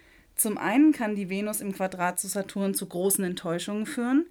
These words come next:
Auf der anderen Seite gibt das Trigon von Sonne zu Saturn durchaus klare Wege und Entscheidungen vor. Spürt einfach mal in euch rein, was eher auf euch zutrifft. Denn wie immer in der Astrologie gibt es kein Patentrezept, sondern vielmehr eine Fülle an Möglichkeiten.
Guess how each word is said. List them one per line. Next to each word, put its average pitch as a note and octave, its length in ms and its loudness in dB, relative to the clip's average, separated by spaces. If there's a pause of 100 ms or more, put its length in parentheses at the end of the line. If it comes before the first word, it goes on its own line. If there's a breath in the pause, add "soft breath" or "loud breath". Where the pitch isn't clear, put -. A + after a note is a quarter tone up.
(420 soft breath)
Auf G#3 200 4
der - 140 2
anderen C4 400 6
Seite F3 320 -2
gibt F#3 200 -6
das F3 200 -4
Trigon A3+ 400 0
von F#3 220 -4
Sonne A#3+ 340 2
zu G#3+ 120 -4
Saturn G3 640 0
durchaus A3+ 500 2
klare A3+ 440 2
Wege G#3+ 240 -2
und G3 100 0
Entscheidungen E3 560 -2
vor. E3 340 -10 (1000 soft breath)
Spürt E4+ 320 6
einfach C#4 240 8
mal A#3+ 200 8
in A3 120 2
euch F#3 240 -2
rein, A3+ 260 8
was G#3 140 4
eher F#3+ 240 2
auf F#3 100 -2
euch C#3 220 -6
zutrifft. - 720 -6
Denn F#3 360 0 (760)
wie A3 160 4
immer C4+ 180 12
in C#4 80 12
der C4 140 10
Astrologie B3+ 720 4 (260 soft breath)
gibt G3+ 180 -4
es G3+ 120 4
kein A3+ 220 4
Patentrezept, A#3 800 2
sondern F#3 320 0
vielmehr A#3+ 420 4
eine F#3 220 2
Fülle A#3+ 340 6
an E3 180 2
Möglichkeiten. - 760 -6